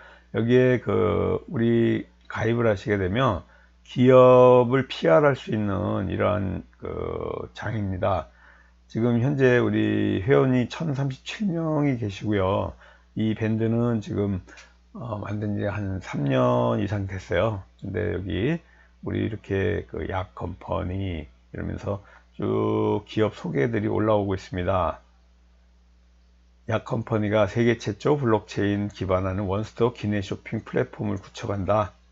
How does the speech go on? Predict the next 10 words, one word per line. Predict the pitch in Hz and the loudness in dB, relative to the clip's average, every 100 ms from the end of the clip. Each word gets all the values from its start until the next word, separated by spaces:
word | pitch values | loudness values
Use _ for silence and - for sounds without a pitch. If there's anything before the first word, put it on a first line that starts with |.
| _ _ _ | _ _ _
이런 | 107 117 113 113 | -2 0 0 -2
그 | 110 98 95 95 | 0 0 2 0
내용들 | 92 95 98 92 92 147 226 - | 0 -2 -2 -2 -2 -2 -6 -14
올라와 | - 92 98 95 | -8 -4 -2 -2
있고요. | 90 - 87 87 135 151 | -4 -6 -4 -2 -2 -4
창업 | - - 131 120 - | -10 -6 -2 -2 -2
전반에 | 101 95 98 95 92 | -6 -2 -2 -2 -2
대한 | 92 90 | -4 -4
설문들, | - 104 98 101 90 87 92 92 90 82 - _ _ - - _ _ _ _ | -8 -8 -6 -6 -6 -6 -4 -2 -2 -4 -10 _ _ -20 -20 _ _ _ _
또 | - 92 87 50 50 - 50 - | -6 -4 -2 -2 -4 -4 -6 -10